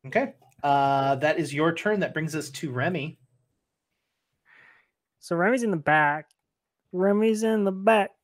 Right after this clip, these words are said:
Speaker 2: <laughs> Uh, <laughs> uh, hmm. Can I?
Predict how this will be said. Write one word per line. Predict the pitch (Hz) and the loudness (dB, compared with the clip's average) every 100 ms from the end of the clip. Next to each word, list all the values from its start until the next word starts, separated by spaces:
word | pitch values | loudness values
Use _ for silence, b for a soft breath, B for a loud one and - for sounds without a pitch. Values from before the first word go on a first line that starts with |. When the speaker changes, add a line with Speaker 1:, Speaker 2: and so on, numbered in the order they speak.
| _ | _
Speaker 2:
<laughs> | 156 143 B B B B B 180 190 B 160 - - | -10 -10 B B B B B -20 -20 B -20 -18 0
Uh, | 175 170 170 160 156 B B B 143 139 135 156 B B _ _ | 4 6 4 2 -4 B B B -8 -8 -10 -16 B B _ _
<laughs> | 202 - - - - - _ _ _ | -8 -8 -14 -18 -20 -20 _ _ _
uh, | 180 185 190 202 202 202 196 180 - _ _ _ | 4 6 8 8 8 6 4 0 -8 _ _ _
hmm. | 190 220 160 147 143 139 175 - - _ - - - _ - - _ _ _ _ _ _ _ _ _ _ _ _ | -2 -2 -2 -4 -6 -8 -12 -18 -18 _ -20 -20 -20 _ -20 -20 _ _ _ _ _ _ _ _ _ _ _ _
Can | - 180 196 180 | -8 -4 -2 -2
I? | 151 160 156 147 151 160 165 170 | -4 -8 -4 -2 -2 -2 -2 -4